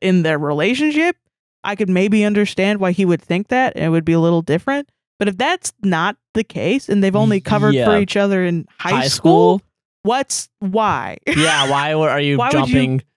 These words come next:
Speaker 1: go to that
Speaker 2: from,
Speaker 1: immediately?
Speaker 2: like, when you were teenagers to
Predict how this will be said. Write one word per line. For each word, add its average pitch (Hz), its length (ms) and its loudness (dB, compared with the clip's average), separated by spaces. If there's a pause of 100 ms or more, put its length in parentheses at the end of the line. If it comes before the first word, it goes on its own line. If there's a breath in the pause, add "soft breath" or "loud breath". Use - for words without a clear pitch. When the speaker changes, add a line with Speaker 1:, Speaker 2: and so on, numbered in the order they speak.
(100)
Speaker 1:
go 226 160 0
to 196 120 0
that 143 240 -6
Speaker 2:
from, 160 100 0
Speaker 1:
immediately? 139 180 2
Speaker 2:
like, 131 240 -2
when 135 140 -2
you 135 100 0
were 123 120 0
teenagers 117 800 -2
to 113 360 -2